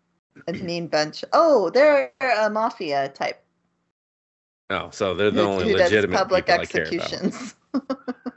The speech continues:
Speaker 2: That sounds fine.
Speaker 1: Yeah.
Speaker 2: Better than getting ripped off on a car, am I right?
Speaker 1: <laughs> Yeah.
Speaker 2: Then you just have to live with that shame. <laughs>
Speaker 1: <laughs>
Speaker 2: I'd rather die.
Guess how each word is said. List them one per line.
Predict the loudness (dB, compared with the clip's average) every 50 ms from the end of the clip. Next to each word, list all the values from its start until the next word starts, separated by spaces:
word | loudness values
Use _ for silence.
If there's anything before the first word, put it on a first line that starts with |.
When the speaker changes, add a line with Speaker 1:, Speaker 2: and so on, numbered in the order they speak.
| -8 -4
Speaker 2:
That | -4 -4 -2
sounds | -4 -6 -8 -8 -10
fine. | -10 -10 -10 -8 -8 -10 -12 -14 _ _ -20 -20 _ _ _ _ _ _ _ -18
Speaker 1:
Yeah. | -14 -8 -2
Speaker 2:
Better | 0 2 4 4
than | 4 4
getting | 4 4 2
ripped | 2 2 2 2
off | 2 2 2 2
on | 0 -2
a | -2 -6
car, | -8 -6 -4 -2 -2 -2 -2 -4 -10 -12 -12 -12 -10
am | -10
I | -8 -8 -6
right? | -2 0 0 0 0 -2 -6 -8 -10 _ _ _ _ -18 -16 _ -14 -16 -14
Speaker 1:
<laughs> | _ -14 -16 -14 _ -16 -18 -18 _ _ -8
Yeah. | -4 -2 0 0 0 0 -2 -4 -6 -12 -18 _ _ _ _ _ _ _ _ _ -10
Speaker 2:
Then | -6 -6
you | -6 -6
just | -6 -6
have | -6 -6
to | -6 -6
live | -4 0 0 0 0
with | -2
that | -6 -6 -6 -6
shame. | -6 -8 -6 -6 -6 -4 -4 -4 -6 -8
<laughs> | -10 -14
Speaker 1:
<laughs> | -6 -2 0 0 2 2 2 2 2 2 0 2 2 0 0 0 -2 -2 -2 -2 -4 -2 -4 -10 -8 -8 -10 -8 -8 -10 -12 -12 -10 -12 -12 -12 _ -10 -10 -10 _ _ -12 -12 -12 -10 -8 -4
Speaker 2:
I'd | 0
rather | 0 0 2 0 -2
die. | 0 0 0 2 2 0 0 -2 -4